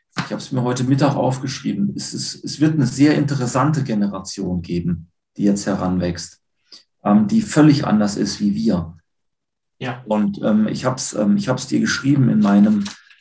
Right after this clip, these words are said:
Speaker 1: in meinem, ähm, One-Pager, den ich dir heute Mittag zugeschickt habe, dass
Speaker 2: Mhm.
Speaker 1: ich, ähm, mich darum bemüht habe, einen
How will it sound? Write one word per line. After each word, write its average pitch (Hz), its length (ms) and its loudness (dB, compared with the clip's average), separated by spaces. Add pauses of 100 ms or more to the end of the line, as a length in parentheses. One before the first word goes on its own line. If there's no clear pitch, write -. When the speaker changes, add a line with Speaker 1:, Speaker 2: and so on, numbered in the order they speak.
(240)
Speaker 1:
in 101 120 2
meinem, 104 520 0 (120)
ähm, 95 500 -10 (3250)
One-Pager, 117 760 0
den 113 180 0
ich 110 120 0
dir 107 140 -2
heute 110 200 -4
Mittag 127 480 -2 (760)
zugeschickt 117 580 -6
habe, 127 460 2 (680)
dass 113 180 2
Speaker 2:
Mhm. 113 60 2
Speaker 1:
ich, - 260 -4
ähm, 123 180 -2
mich 123 160 -2
darum 117 260 2
bemüht 131 420 4
habe, 107 360 0
einen 113 500 -2